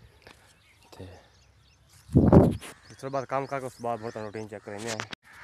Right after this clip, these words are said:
ये बड़े बैड न्यूज़, मैं बैठा हूँ आज छां ते, बॉडी करके ते, तार ते बैठा है कां, ओ डट्ठा है ते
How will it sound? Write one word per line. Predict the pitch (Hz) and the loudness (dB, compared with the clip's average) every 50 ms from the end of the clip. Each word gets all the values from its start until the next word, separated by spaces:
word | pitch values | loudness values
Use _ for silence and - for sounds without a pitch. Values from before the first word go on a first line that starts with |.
| - - - - | -20 -18 -10 -6
ये | 127 131 | -6 -4
बड़े | 127 139 139 131 | -2 0 -2 0
बैड | 127 127 131 139 131 120 | 2 4 4 4 4 4
न्यूज़, | 123 120 110 98 90 - - - | 0 0 0 -2 -4 -8 -12 -8
मैं | 117 120 131 | -8 -4 -4
बैठा | 147 147 - 139 | -4 -4 -2 0
हूँ | 135 131 | 0 0
आज | 127 113 - | 0 -2 -6
छां | - - 113 123 139 | -4 0 0 2 2
ते, | 131 143 139 131 - - - - | 0 -4 -8 -8 -10 -8 -4 -4
बॉडी | 120 120 120 | -2 -2 0
करके | - 120 120 117 120 - 117 101 | 2 4 4 4 4 2 2 2
ते, | - - 101 104 104 104 107 104 - - - - - - - - - - - | 2 0 0 -2 -2 -4 -6 -8 -8 -10 -12 -12 -14 -16 -18 -18 -18 -6 -2
तार | 131 131 143 156 151 | 2 4 4 4 4
ते | 143 143 | 2 2
बैठा | 135 139 - - 135 | 2 2 2 2 2
है | 123 123 120 120 - - - - - - - - - - - - - | 2 2 2 -2 -6 -12 -14 -14 -14 -14 -16 -16 -16 -16 -16 -6 0
कां, | 127 131 131 127 117 104 87 - - - - - - - - - - - - - | 4 6 6 6 6 4 2 -4 -10 -14 -18 -18 -20 -18 -18 -16 -14 -14 -6 -2
ओ | - 147 123 | -2 0 0
डट्ठा | 120 156 - - 135 123 | 0 -2 -2 0 0 0
है | 120 | 0
ते | - - 120 113 113 | 0 -2 -2 -2 -2